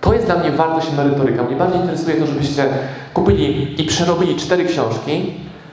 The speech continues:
czy wydali, nie wiem, sto pięćdziesiąt, może dwieście złotych. Macie kurs książki, wdrożyli je i z biznesu, który wy wygenerujecie dalej, wykupicie u mnie więcej rzeczy później.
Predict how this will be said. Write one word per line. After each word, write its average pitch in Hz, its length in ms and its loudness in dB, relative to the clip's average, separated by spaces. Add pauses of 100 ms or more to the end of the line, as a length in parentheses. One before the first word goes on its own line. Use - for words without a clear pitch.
(160)
czy - 120 2
wydali, 165 260 4
nie 143 100 2
wiem, - 120 0
sto - 140 -2
pięćdziesiąt, 147 460 0
może 139 120 0
dwieście 135 240 2
złotych. 113 320 2 (540)
Macie 135 260 2
kurs 190 400 2
książki, 139 560 -2 (140)
wdrożyli 156 720 2
je 123 160 2 (1040)
i 156 320 2
z 147 140 0
biznesu, 185 420 2
który 165 180 2
wy 160 80 0
wygenerujecie 160 460 2
dalej, 196 280 2
wykupicie 170 400 0
u 175 60 2
mnie 180 160 4
więcej 196 400 0
rzeczy 151 220 0
później. 113 540 0